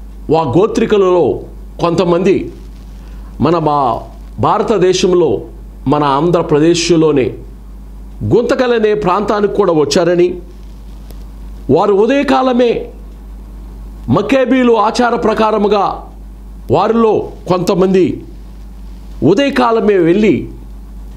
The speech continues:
వాళ్ళు నమాజ్ చేసుకోవటానికి వెళ్తా ఉన్నప్పుడు వారికి ఒక దైవమాత ప్రత్యక్షమైందని,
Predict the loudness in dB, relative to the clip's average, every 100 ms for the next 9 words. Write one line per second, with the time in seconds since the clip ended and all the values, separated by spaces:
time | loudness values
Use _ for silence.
0 | -16 -2 2 2 2 2 2 0 -2 0
1 | 0 2 0 2 0 2 2 4 2 2
2 | 2 2 2 2 0 -8 -18 -18 -18 -18
3 | -8 0 2 4 2 2 2 2 0 -2
4 | -8 -16 -18 -18 -18 -18 -18 -18 -16 -2
5 | 2 4 2 2 0 0 -2 -2 -2 0
6 | 2 2 4 2 2 2 -2